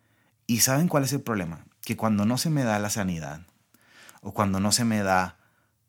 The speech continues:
el éxito, o cuando no se me da el milagrito, por decirlo así, yo aplasto ese Dios y digo, "Ah, voy a crear otro Dios". Y tiempo después, creo otro Dios. O también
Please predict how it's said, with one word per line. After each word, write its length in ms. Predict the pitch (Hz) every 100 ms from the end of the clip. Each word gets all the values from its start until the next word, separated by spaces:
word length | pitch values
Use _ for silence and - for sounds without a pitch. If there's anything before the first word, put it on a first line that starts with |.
| _
el 180 | 104 95
éxito, 440 | 87 - 85 90
o 140 | 87 85
cuando 260 | 85 85
no 100 | 90
se 120 | 104 135
me 100 | 127
da 120 | 113
el 100 | 110
milagrito, 680 | 110 98 87 87 85 87
por 160 | - 82
decirlo 360 | 85 - 82 82
así, 300 | - 80 - _ _ _ -
yo 160 | 90
aplasto 480 | 92 - 95 92 -
ese 200 | 98 104
Dios 460 | 85 80 80 - - -
y 100 | 82
digo, 460 | 85 82 85 82 - _ _ -
"Ah, 220 | - -
voy 120 | - 98
a 80 |
crear 280 | 95 92 87
otro 240 | 85 82 80
Dios". 360 | 73 - - _
Y 100 | -
tiempo 320 | - 117 131 147
después, 440 | 113 127 175 - _ _ _ _ _
creo 220 | 92 92
otro 220 | 87 85
Dios. 300 | 76 76 -
O 140 | - 95
también 400 | 107 110 127